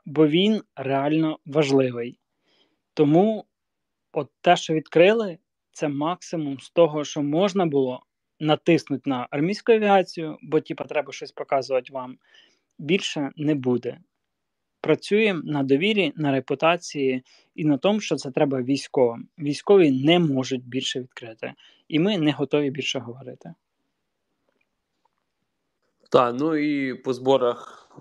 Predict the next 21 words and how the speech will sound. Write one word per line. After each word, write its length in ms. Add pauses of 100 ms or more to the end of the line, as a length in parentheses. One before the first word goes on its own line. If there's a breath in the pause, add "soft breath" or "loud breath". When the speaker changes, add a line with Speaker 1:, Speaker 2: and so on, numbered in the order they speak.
Speaker 2:
е, 40 (260)
на 180
сьогодні 460
останнє 360
ще 160
є 40
питання 580 (200)
про 140
те, 160
як 140
просувається 1080 (260)
проєкт 600
і 340
збір 380
«Гнів 540
пречистий». 720 (840)
Speaker 1:
Важко. 640 (420 soft breath)
Долучайтеся 840
до 220
«Гніву 420
пречистого». 720